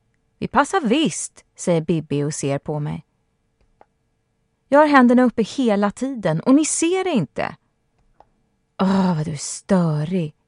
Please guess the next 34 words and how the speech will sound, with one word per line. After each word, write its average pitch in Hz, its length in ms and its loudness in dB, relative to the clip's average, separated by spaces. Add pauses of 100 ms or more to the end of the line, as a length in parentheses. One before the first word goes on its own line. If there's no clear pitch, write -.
suckar - 400 -10
jag. 82 140 -8 (1300)
"Vad 180 140 -2
är 143 80 -2 (100)
det 302 300 -2
för - 160 -4
ton?" 95 420 -6 (220)
säger 160 260 -2
Tina. 156 380 -6 (500)
"Ni 269 180 2
är 240 60 0
ett 302 100 -8
lag 254 400 0
och 180 80 -4
ska - 120 -6
hålla 214 240 0
ihop." 294 480 -6 (1120)
Jag 220 160 2
vrider 196 260 2
på 190 100 -6
huvudet. 180 600 -4 (540)
Motståndarnas 277 840 2
tränare 175 460 2
visar 202 340 -2
sina 185 260 0
spelare 165 480 -2
något 175 380 0
på 190 100 -2
en 190 120 2
tavla. 220 600 -4 (340)
De 196 240 4
lyssnar 165 460 -2
och 170 80 -4
ler. 180 440 -8